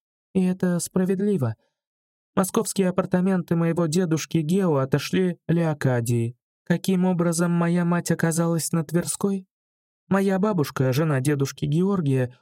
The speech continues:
умерла рано. Вдовец впал в депрессию. Начал говорить и о своей скорой смерти.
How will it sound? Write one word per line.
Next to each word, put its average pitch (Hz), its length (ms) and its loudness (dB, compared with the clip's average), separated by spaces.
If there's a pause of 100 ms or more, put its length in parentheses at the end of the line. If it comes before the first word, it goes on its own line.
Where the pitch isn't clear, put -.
умерла 190 500 2
рано. 117 380 -2 (580)
Вдовец 175 580 0
впал 190 380 -2
в 170 80 -4
депрессию. 127 720 -2 (520)
Начал 170 440 0
говорить 165 480 0
и 180 40 4
о 170 60 0
своей 185 360 0
скорой 139 340 0
смерти. 120 540 -2